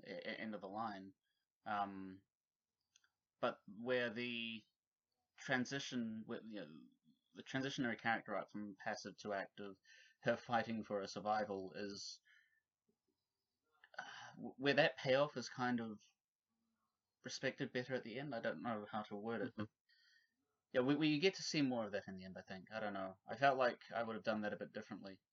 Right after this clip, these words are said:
Speaker 1: Maybe stretched it out a couple of minutes to include another moment or two, but, um,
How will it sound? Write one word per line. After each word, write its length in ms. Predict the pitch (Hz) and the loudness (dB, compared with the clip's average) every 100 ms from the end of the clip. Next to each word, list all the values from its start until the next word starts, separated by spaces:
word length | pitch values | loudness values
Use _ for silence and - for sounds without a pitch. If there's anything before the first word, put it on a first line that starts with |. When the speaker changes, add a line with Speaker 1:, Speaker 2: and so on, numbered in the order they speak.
| _ _ | _ _
Speaker 1:
Maybe 220 | 120 113 113 | -2 0 -2
stretched 420 | - 113 - - | -2 -4 -4 -2
it 80 | 107 | 0
out 140 | 117 | 0
a 60 | 120 | -2
couple 320 | - - 113 | -2 0 0
of 60 | |
minutes 320 | 107 104 - - | 0 -2 -6 -6
to 120 | 110 | -4
include 400 | 107 113 104 98 _ _ - - _ - | -4 -2 -4 -6 _ _ -20 -20 _ -6
another 520 | 104 104 104 101 98 - | 0 0 2 2 0 -4
moment 420 | 104 107 104 98 95 | -2 -2 -2 -6 -8
or 80 | |
two, 260 | 95 98 92 | -6 -8 -6
but, 140 | - - _ - _ _ _ _ - | -6 -8 _ -20 _ _ _ _ -4
um, 540 | 98 98 95 95 95 | 0 2 0 -4 -6